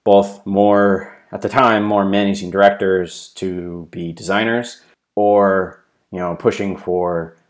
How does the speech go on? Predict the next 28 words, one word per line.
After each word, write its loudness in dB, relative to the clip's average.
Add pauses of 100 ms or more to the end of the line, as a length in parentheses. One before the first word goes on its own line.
(160)
the -8
equivalent -6
of -18
a -12
C -14
T -10
O -10
in -16
a -12
design -12
role. -12 (300)
Um, -12 (100)
just 0
to -8
have, 6 (480)
like, -4
at -2
the -2
time, 0
it, -4
it -8
felt 4
like 0 (100)
I 4
was 2
the -8
only -10
voice -8